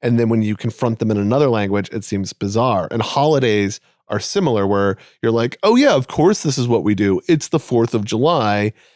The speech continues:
But then when you see somebody else's holiday, you're like, "Wait, <laughs> paper hats? This is so silly." Uh, so, yeah, I think that'll be a very fun one. I, I don't have them on me. I'm not gonna be able to share any, but I just got, um,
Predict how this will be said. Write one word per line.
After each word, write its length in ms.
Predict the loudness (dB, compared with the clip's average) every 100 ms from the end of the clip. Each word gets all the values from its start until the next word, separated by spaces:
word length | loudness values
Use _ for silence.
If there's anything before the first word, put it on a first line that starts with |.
| _ _
But 200 | -4 -2
then 180 | 0 0
when 100 | 0
you 80 | 0
see 140 | -2 -2
somebody 280 | 0 0
else's 320 | 2 0 -2 -2
holiday, 320 | 0 0 0
you're 120 | 0
like, 160 | -2 -2
"Wait, 420 | -2 -2 -4 -10 -18 -20 _
<laughs> 220 | _ _ -6
paper 280 | -4 -2
hats? 440 | -4 -4 -6 -6 -8
This 220 | -8 -8
is 80 | -8
so 160 | -6
silly." 520 | -6 -2 -2 0 -4 -8 _ _ _ _ _ _
Uh, 420 | -10 -10 -10 -12 -14 _ _ _
so, 360 | -8 -4 -2 -4
yeah, 260 | -2 -2 -2
I 120 | -4
think 200 | -4 -4
that'll 220 | -4 -4
be 340 | -4 -4 -6 -8 -10
a 20 |
very 260 | -6 -4 -4
fun 280 | -6 -10 -10
one. 240 | -10 -14 -20 _ _ _ -6
I, 160 | -2 0
I 100 | -2
don't 160 | -4
have 180 | -6 -8
them 100 | -6
on 140 | -6 -4
me. 60 |
I'm 80 | -6
not 120 | -6
gonna 120 | -8 -10
be 40 |
able 80 | -10
to 20 | -4
share 160 | -2
any, 100 | 0
but 220 | -2 -6 -10 _ _ -6
I 120 | -4
just 280 | -4 -4 -4
got, 320 | -4 -4 -6
um, 340 | -8 -8 -12